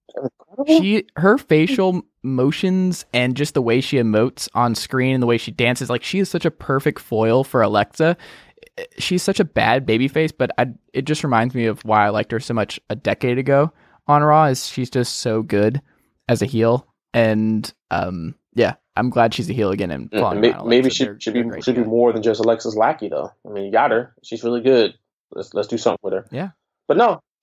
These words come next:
Speaker 2: She's a good heel.
Speaker 1: Uh, I, I'm good, though. I, I'm, uh, I'm all, I'm all out of ideas, except plugging straight shooters.
Speaker 2: There you go. And, uh, read you at your new job. We didn't talk about it. Like, I made,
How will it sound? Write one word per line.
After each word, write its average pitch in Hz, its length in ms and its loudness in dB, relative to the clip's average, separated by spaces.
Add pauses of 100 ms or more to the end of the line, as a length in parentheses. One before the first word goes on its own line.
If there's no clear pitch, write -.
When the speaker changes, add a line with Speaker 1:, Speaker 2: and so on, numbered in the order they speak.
Speaker 2:
She's 196 160 -8
a - 20 -18
good 226 140 -6
heel. 220 280 -4
Speaker 1:
Uh, 147 180 4
I, 143 280 4
I'm 180 160 -4
good, 190 160 0
though. 82 320 -6
I, 120 160 -6 (100)
I'm, 131 180 -6
uh, 135 320 0 (560)
I'm 127 160 -2
all, 127 200 4
I'm 123 260 -2
all 127 220 0
out 117 80 2
of 107 60 2
ideas, 107 480 -2 (140)
except - 260 0
plugging 120 260 2
straight 113 220 -2
shooters. 107 460 -4 (1200)
Speaker 2:
There 117 100 -4
you 117 60 -4
go. 110 200 -2 (400)
And, 127 340 0
uh, 120 320 2
read 156 260 -4
you 202 140 -4
at 170 140 0
your 175 100 0
new 196 160 4
job. 160 360 0
We 135 80 0
didn't 160 220 -2
talk 180 200 -2
about 123 200 0
it. 104 120 -6
Like, 117 220 -2
I 131 120 0
made, 160 280 -4